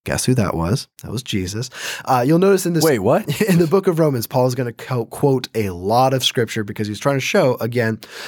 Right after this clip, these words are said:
Speaker 1: in this part particularly, Israel's place in the midst of all this, and he's using the Old Testament to show that. Going into chapter twelve, Paul encourages the church to present ourselves as living sacrifices,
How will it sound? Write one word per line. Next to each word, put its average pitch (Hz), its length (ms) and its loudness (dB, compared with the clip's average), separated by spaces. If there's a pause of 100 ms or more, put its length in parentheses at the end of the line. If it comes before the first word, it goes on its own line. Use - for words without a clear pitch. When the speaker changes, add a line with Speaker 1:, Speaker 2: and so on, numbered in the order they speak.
(120)
Speaker 1:
in 131 180 2
this 139 160 4
part 127 300 -2
particularly, 104 640 0 (160)
Israel's 117 420 2
place 95 300 0
in 98 180 0
the 90 80 0
midst 92 280 0
of 80 100 -2
all 92 160 0
this, 82 180 -2
and 85 80 -4
he's 82 160 -4
using 92 220 -2
the 85 160 -2
Old 95 240 0
Testament 85 460 -4
to - 60 -4
show 90 280 -2
that. 62 260 -2 (2250)
Going 123 200 4
into 139 140 4
chapter 117 300 0
twelve, 90 440 -4
Paul 101 260 0
encourages 101 520 0
the 104 120 -4
church 101 280 -2
to - 100 -8
present 95 520 -2
ourselves 107 540 0
as 98 240 -4
living 104 280 0
sacrifices, - 880 -6